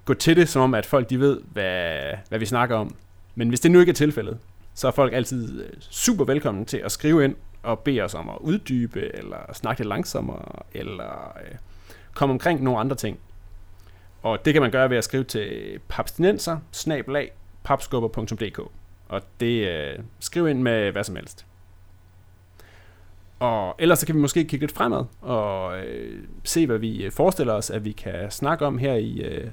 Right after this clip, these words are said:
Papstinenser-regi. Øh, Morten og Peter, er der, har I nogle bud på, hvad vi, øh, skal omkring her de, øh, de næste par måneder?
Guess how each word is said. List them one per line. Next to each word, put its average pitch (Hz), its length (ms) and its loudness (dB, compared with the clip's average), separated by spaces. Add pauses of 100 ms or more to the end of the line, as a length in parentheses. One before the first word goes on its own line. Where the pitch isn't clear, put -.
Papstinenser-regi. 123 840 -2 (460)
Øh, 85 300 -2 (760)
Morten 151 300 2
og 131 80 -2
Peter, 175 380 0
er - 60 -6
der, 113 400 2
har 151 100 2
I 160 60 4
nogle 151 180 2
bud 170 140 4
på, 156 200 4
hvad 120 140 2
vi, 117 280 -2
øh, 110 180 -4
skal - 200 -2
omkring 135 280 0
her 139 100 0
de, 127 200 0
øh, 110 300 0
de 135 60 -2
næste 131 200 -2
par - 80 -2
måneder? 135 320 0